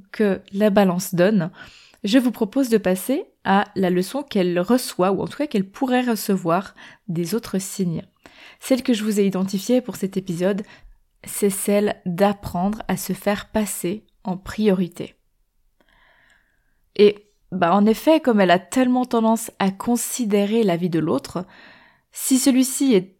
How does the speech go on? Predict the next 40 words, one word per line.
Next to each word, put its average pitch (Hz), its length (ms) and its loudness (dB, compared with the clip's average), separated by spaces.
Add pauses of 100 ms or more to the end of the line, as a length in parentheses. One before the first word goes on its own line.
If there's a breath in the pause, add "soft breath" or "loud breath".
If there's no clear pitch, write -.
(160)
opposé 220 380 4
au 202 100 2
sien, 262 380 -2 (760 soft breath)
ou 214 180 2
difficilement 220 560 2
compatible 214 560 4
avec 180 180 2
le 170 100 -2
sien, 240 320 -2 (540 soft breath)
elle 196 160 2
peut 202 100 2
avoir 185 240 4
tendance 202 460 -2 (140)
à 196 80 0
sacrifier 240 640 -4
ses 190 260 -4
idéaux, 170 640 -2
ses 185 280 -4
envies, 180 420 -4 (240)
à 180 100 -4
s'effacer, 190 640 -2 (720 soft breath)
parce 190 240 2
qu'elle 196 120 0
va 196 100 2
trouver 220 220 -2
que - 80 -6
l'énergie 202 420 2
à 202 60 2
déployer 190 380 0
dans 202 100 0
le 185 60 -2
conflit 190 360 -4
est 202 120 0
trop 214 200 -2
grande 196 360 -2
par 185 100 -2
rapport 180 280 -2
à 180 80 0
l'enjeu 175 300 -4
impliqué. 180 440 -8